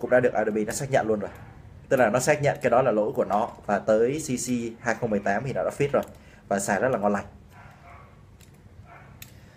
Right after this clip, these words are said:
Ờ, anh có thể chia sẻ cách làm in ảnh khổ lớn cần lưu ý những gì không? Chụp ảnh cưới. In ảnh khổ lớn á, thì các bạn nên sử dụng,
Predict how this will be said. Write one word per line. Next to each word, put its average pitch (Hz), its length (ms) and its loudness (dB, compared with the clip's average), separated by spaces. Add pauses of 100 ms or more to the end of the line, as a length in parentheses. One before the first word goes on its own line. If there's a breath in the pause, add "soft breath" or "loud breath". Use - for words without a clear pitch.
(560 loud breath)
Ờ, 95 640 -4 (1080)
anh 117 100 -4
có 131 40 -2
thể 113 120 -4
chia 117 180 -4
sẻ 101 200 -2
cách 123 200 -4
làm 107 200 0 (540)
in 127 200 -2
ảnh 90 240 -6
khổ 90 240 -8
lớn 104 280 0 (100)
cần 101 200 -2
lưu 110 140 -4
ý 107 160 -6
những 123 160 -12
gì 120 160 -6
không? 131 300 -4 (640)
Chụp 107 160 -6 (120)
ảnh 87 200 -10 (140)
cưới. 113 240 2 (920 loud breath)
In 143 140 2
ảnh 110 200 2
khổ 101 120 2
lớn 117 240 4
á, 180 160 -4 (140)
thì 117 220 0
các 147 140 4
bạn 123 200 2
nên 131 200 2
sử 110 240 -4
dụng, 104 260 0